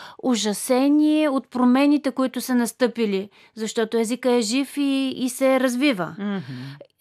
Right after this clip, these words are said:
Speaker 1: Те вече не могат да долавят нюансите на езика, взаимно не могат да се разбират. Отделно, че децата им са израсли в различни държави и някои от тях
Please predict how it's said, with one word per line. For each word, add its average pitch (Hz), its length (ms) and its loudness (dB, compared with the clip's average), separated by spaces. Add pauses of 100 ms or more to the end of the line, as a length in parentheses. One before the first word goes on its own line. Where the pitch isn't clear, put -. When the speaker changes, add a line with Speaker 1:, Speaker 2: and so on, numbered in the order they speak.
(120)
Speaker 1:
Те 285 140 0
вече 285 280 0
не 269 100 4
могат 277 240 2
да 247 80 -2
долавят 262 420 -2
нюансите 247 560 0
на 220 100 0
езика, 220 340 -2
взаимно 294 500 2
не 254 120 4
могат 226 360 0
да 220 80 -2
се 220 160 -2
разбират. 185 720 -4 (480)
Отделно, 214 560 -2
че 269 420 -2
децата 247 460 -4
им 269 160 2
са 269 160 -4
израсли 247 640 -2
в 233 200 -6
различни 240 500 -4
държави 208 680 -4 (340)
и 254 140 0
някои 262 480 0
от 226 220 0
тях 226 520 -4